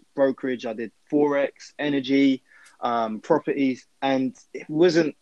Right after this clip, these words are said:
what I really expected. It was very slow paced. It's not what you see in a movie. So, um,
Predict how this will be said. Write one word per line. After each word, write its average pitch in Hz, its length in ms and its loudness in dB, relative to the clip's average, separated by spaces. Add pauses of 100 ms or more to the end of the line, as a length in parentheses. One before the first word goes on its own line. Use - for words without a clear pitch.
what 143 220 0
I 135 220 4
really 135 260 2
expected. - 560 -2
It 147 80 -2
was 135 140 -2
very 135 260 0
slow 131 320 -2
paced. 135 380 -4
It's - 120 -20
not 139 120 -14 (120)
what 135 180 -6
you 123 120 -10
see 135 220 0
in 127 60 -2
a 123 40 -2
movie. 127 400 2
So, 135 280 2 (480)
um, 135 380 2